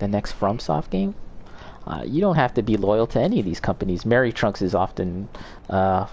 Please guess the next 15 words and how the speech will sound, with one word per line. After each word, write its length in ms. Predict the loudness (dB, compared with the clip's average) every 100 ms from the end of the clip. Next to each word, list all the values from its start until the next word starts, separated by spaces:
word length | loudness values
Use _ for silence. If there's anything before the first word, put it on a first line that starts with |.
| -12 -8
hammering 420 | 0 0 2 0
home 280 | 2 0 2
that, 260 | 2 0 -2 -8 -16 -18 -12 -4
that 160 | -2
thought. 340 | 0 0 0 -6 -12 -16 -10
You 100 | -6
know, 80 | -2
you 160 | 0 0
don't 140 | 2
have 180 | 0 0
to 80 | -2
be 400 | -2 -2 -2 -6 -12 -18 -18 -20 -20 -16
slavishly, 1040 | -12 0 2 4 4 4 4 4 4 0 0 2
uh, 380 | 2 2 0 -2 -8 -14 -14 -16 -16 -18 -20 -20 -20 -20 -20 -20 -20 -20 -20 -20 -20 -20 -6
uh, 380 | -2 -2 -4 -8